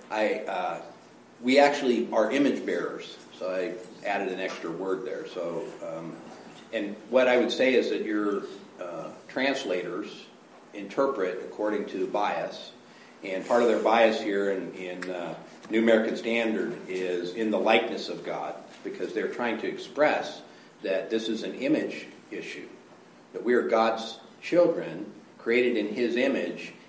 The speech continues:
and we have certain communicable attributes when we are redeemed.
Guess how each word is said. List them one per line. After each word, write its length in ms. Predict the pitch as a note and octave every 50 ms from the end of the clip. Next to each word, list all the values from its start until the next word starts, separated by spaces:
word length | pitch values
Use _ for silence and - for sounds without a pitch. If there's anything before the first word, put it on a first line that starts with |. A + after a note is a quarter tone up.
| - -
and 120 | F#2+ G2+
we 140 | G#2 G#2 G2+
have 280 | G#2+ B2 A#2+ A#2 A#2
certain 340 | A2 - C3 C3 - - G#2+
communicable 680 | G2+ - A2 A2 B2+ C3+ C3 - - - G2 F#2+ F#2+ -
attributes 880 | B2+ C#3+ D#3 - - - F2 E2+ E2 E2 D#2+ D#2+ D#2+ D#2+ - - - - - - - - - - - - - - - - - - - - - - - G2+
when 260 | G#2 A#2 B2 A#2+ A2+
we 140 | A#2 A2+ A2
are 120 | G#2 G2+
redeemed. 640 | G2 G2 G2+ G2+ A2 A#2 A#2 G#2 F2 D#2 - -